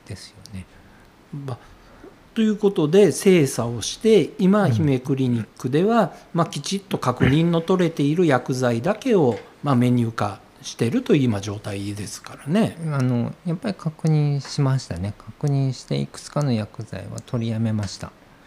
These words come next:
Speaker 1: で、
Speaker 2: で、
Speaker 1: やっぱり安全に使えるのは、まあ、に-、<laughs> あの、せっかく認可して、まあ、高い治療法なんですけど、け-、結局安心して使えるのは、その認可してもらった、あの、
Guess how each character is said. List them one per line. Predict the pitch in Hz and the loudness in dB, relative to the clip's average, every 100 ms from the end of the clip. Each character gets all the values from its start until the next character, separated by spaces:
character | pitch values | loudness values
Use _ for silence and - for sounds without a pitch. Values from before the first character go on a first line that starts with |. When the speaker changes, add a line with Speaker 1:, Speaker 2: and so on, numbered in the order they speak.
| - - | -20 -10
Speaker 1:
で、 | - 175 | -2 0
Speaker 2:
で、 | 151 131 - - - | -2 -10 -20 -12 -4
Speaker 1:
や | 180 | -4
っ | |
ぱ | - | 0
り | 269 180 151 - - | 0 0 -2 -10 -2
安 | 165 175 | 2 2
全 | 185 190 190 | 2 2 2
に | 190 | 0
使 | - 196 | -2 0
え | 190 | 0
る | 180 | 0
の | 165 170 | 0 0
は、 | 160 | 0
ま | 139 131 | 0 2
あ、 | |
に-、 | 139 165 160 - 135 139 117 | 2 2 0 -4 -2 0 0
<laughs> | - 139 | -2 -4
あ | 117 | -2
の、 | 120 | -2
せ | 120 143 | -4 -6
っ | |
か | - | -6
く | 143 151 | -6 -2
認 | 151 135 | -2 -2
可 | - | -6
し | 110 - | -8 -12
て、 | 113 | -8
ま | 127 | -6
あ、 | |
高 | 107 131 - | -6 -8 -6
い | 143 | -6
治 | 117 123 | -6 -8
療 | 113 | -8
法 | - 120 | -6 -4
な | 120 113 | -4 -4
ん | |
で | 92 | -6
す | 104 | -10
け | 120 | -8
ど、 | 123 117 - - - - | -6 -6 -8 -20 -18 -10
け-、 | - - | -10 -4
結 | - 196 | -4 -2
局 | - - 233 220 | -6 -4 -2 0
安 | 202 196 | 0 0
心 | 208 196 | -2 -2
し | |
て | 196 | -2
使 | - 190 | -6 -4
え | 185 | -2
る | 165 | 0
の | 151 | 0
は、 | 143 120 - - - - | -2 -4 -12 -20 -20 -8
そ | 147 | -6
の | 131 127 | -4 -2
認 | 139 120 | -2 -2
可 | 101 95 | -6 -10
し | - | -8
て | |
も | 107 98 | -8 -8
ら | 98 | -10
っ | - - | -12 -4
た、 | 190 175 - | -2 -2 -4
あ | 107 | -6
の、 | 101 | -6